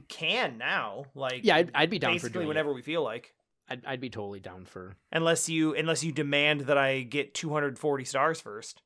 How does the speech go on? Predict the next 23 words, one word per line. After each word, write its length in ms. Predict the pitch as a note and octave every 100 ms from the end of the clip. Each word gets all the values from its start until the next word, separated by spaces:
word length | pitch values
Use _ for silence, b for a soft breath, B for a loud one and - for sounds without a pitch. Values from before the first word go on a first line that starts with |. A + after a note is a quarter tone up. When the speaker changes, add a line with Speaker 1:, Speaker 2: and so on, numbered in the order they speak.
| _ _ _ _ -
Speaker 2:
No, 100 | F3
I 100 | D#3
was, 180 | G3+ D3+ -
I 80 | D#3
was 120 | D#3
planning 320 | - F#3+ D#3+
on 80 | A#2+
it 40 | A#2
originally. 340 | A2+ A2+ A2
I 40 |
really 240 | A2 B2+ B2
was, 200 | B2 G#2+
but 100 | A#2+
I'm, 160 | A#2 B2
I'm 100 | C3+
not 140 | C3 A2
gonna 120 | A2
be 80 | G2+
bothered 340 | F#2+ F2+ G2
anymore. 340 | F#2 F#2 F#2 F#2
I 40 | G2
don't 140 | F2+
care. 260 | - F2+